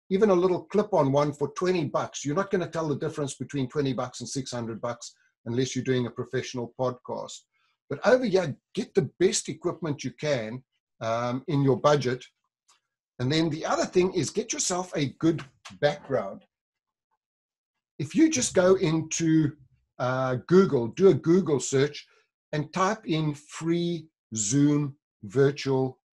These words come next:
backgrounds, you'll come up with some amazing backgrounds that are free that you can be using.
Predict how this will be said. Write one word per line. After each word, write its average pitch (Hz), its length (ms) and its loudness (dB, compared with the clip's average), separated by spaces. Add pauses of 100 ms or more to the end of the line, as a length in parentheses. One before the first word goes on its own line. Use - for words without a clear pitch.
backgrounds, 117 800 -6 (320)
you'll 240 160 0
come 240 180 -2
up 214 180 -2
with 160 140 -4
some 175 360 -6
amazing 165 880 -2
backgrounds 143 600 -4
that 147 140 -4
are 156 60 -6
free 147 600 -4 (440)
that 127 160 -4
you 156 80 -8
can 151 180 -4
be 160 80 -4
using. 175 540 -2